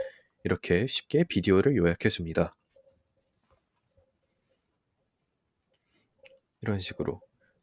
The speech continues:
처음에 일 초에서 일,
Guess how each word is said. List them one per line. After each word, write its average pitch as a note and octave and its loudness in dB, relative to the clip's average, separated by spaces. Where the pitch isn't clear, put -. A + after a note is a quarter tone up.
처음에 D3+ 2
일 E3+ 6
초에서 D3 6
일, G2+ 4